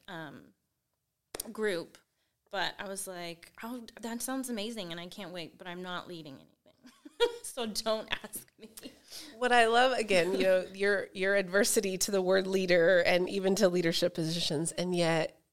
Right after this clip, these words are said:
Speaker 2: you reveal, even just in this short time, how often you're willing to serve, how willing you're so, you know, how willing you are to give and to support and encourage others. And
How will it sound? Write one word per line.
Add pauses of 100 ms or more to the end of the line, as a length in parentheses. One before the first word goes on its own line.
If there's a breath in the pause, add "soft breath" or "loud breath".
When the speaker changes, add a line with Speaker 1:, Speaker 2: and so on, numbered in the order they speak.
(120)
Speaker 2:
you
reveal,
even
just
in
this (100)
short
time, (460 soft breath)
how
often
you're
willing
to
serve, (800)
how
willing
you're
so,
you
know,
how
willing
you
are
to
give
and
to
support
and
encourage
others.
And